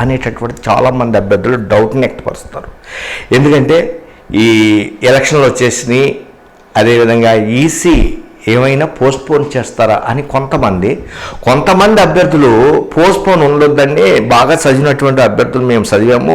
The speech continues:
మళ్ళీ పోస్ట్‌పోన్ అయితే మళ్ళీ అంత ఇంట్రెస్ట్ ఉండదు, కాబట్టి ఎగ్జామ్స్ జరిగిపోవాలి అని కొంతమంది. సరే,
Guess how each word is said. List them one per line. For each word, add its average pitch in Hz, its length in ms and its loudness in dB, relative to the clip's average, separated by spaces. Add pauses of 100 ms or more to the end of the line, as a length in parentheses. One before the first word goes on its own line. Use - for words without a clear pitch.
మళ్ళీ 113 220 0
పోస్ట్‌పోన్ 127 420 0
అయితే 120 200 -2 (100)
మళ్ళీ 110 180 0
అంత 127 200 -6 (120)
ఇంట్రెస్ట్ 123 440 -2
ఉండదు, 110 400 -2 (880)
కాబట్టి 135 360 4 (1200)
ఎగ్జామ్స్ 226 500 2 (160)
జరిగిపోవాలి 151 720 4
అని 151 120 2 (160)
కొంతమంది. 131 540 0 (1000)
సరే, 151 180 4